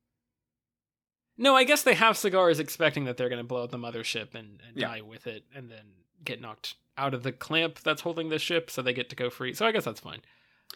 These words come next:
Speaker 1: Um,
Speaker 2: That I, I actually thought was a, was a fun setup and payoff with the cigars, and 'cause right as Will Smith and Jeff Goldblum are gonna go fly the ship, they're like, "Hold on, anybody got any c-, cigars?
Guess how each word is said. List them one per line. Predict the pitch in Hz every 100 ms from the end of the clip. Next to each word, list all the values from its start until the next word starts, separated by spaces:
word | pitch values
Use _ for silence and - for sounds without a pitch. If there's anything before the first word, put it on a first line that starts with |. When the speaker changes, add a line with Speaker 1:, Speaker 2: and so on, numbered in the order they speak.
| _
Speaker 1:
Um, | 147 123 120 135
Speaker 2:
That | 202 302 285 -
I, | 180 180
I | - 170
actually | 180 - 139
thought | 135 127
was | 113
a, | 113 101
was | 131 127
a | 113
fun | - 110 101
setup | 113 98
and | 95 98
payoff | 95 64 87
with | 85
the | -
cigars, | 98 - 107 87 80 80 -
and | 85 82
'cause | - 104 - 101 _ 107
right | 113 110 104
as | 101 95 - - _ _
Will | 123 113
Smith | - 117 107
and | 110
Jeff | 104 101
Goldblum | - 101 98 107 95
are | 92
gonna | 107 92
go | 92 92 95 73 _
fly | - 117 87
the | 90
ship, | - 113 92 _ _
they're | 113
like, | 101 98 - -
"Hold | 262
on, | 220 107 - _
anybody | 165 165 175
got | -
any | 196 170
c-, | - 160 -
cigars? | - 147 143 165 165